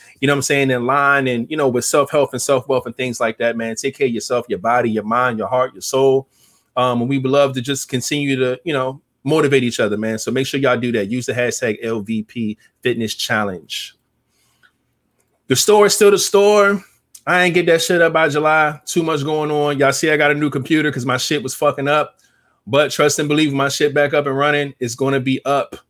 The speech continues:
So no worries there. But shout out to everybody who has gotten merch and things like that. Today is Monday.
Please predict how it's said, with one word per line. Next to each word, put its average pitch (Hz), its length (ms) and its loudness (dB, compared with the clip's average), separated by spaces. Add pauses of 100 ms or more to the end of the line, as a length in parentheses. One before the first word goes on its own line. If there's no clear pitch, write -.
(340)
So - 180 -2
no 139 220 2
worries 139 340 4
there. 139 260 4
But 127 120 -2
shout 151 160 2
out 143 60 4
to 131 60 0
everybody 135 300 0
who 131 140 0
has 139 340 0
gotten 131 300 2
merch 135 240 0
and 123 80 -12
things 139 160 -2
like 131 140 0
that. 139 180 0
Today 151 240 0
is 147 320 -4
Monday. 156 580 0